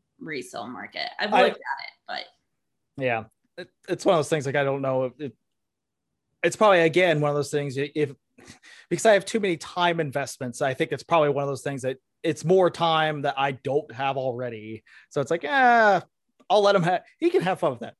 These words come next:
Speaker 2: I'll, I'll cheer him
Speaker 1: Right.
Speaker 2: on. I've got my own D I, time and investment kind of thing I wanna work on." So to each
Speaker 1: And
Speaker 2: their
Speaker 1: you're,
Speaker 2: own.
Speaker 1: you're going places with it.
Speaker 2: Yeah. Or at
Speaker 1: Without
Speaker 2: least
Speaker 1: a doubt.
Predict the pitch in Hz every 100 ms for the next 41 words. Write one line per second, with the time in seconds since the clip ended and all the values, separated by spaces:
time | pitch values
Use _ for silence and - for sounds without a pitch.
0 | - 156 175 185 254 247 208 156 127 131
1 | 180 208 240 202 196 190 185 165 139 180
2 | 165 170 165 - 180 170 156 156 147 151
3 | - 147 - 151 139 139 135 135 131 123
4 | 117 110 110 113 117 110 107 - _ _
5 | _ _ _ _ _ _ _ _ _ _
6 | _ _ - 226 196 175 127 110 110 -
7 | _ _ _ 196 220 233 214 214 180 151
8 | - 139 - - - - - - 67 -
9 | - _ 180 180 101 _ _ - 143 202
10 | 196 175 - -